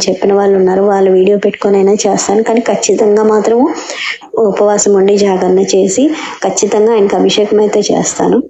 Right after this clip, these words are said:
శివయ్య గురించి ఏం చెప్తాం చెప్పండి? ఆయనకి ఎటువంటి ఆభరణాలు అవసరం లేదు, అలంకరణలు అంతకన్నా అవసరం లేదు.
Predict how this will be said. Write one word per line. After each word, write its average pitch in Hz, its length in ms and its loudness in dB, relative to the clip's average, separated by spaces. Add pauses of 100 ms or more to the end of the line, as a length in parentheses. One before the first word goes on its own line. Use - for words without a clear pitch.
(540)
శివయ్య 233 380 2
గురించి 247 520 2
ఏం 202 160 2
చెప్తాం 202 320 -2
చెప్పండి? 190 480 0 (240)
ఆయనకి 196 280 0
ఎటువంటి 196 560 0
ఆభరణాలు 226 640 2
అవసరం 202 320 0
లేదు, 185 320 2 (120)
అలంకరణలు 220 720 2
అంతకన్నా 196 520 0
అవసరం 190 380 -2
లేదు. 175 220 -2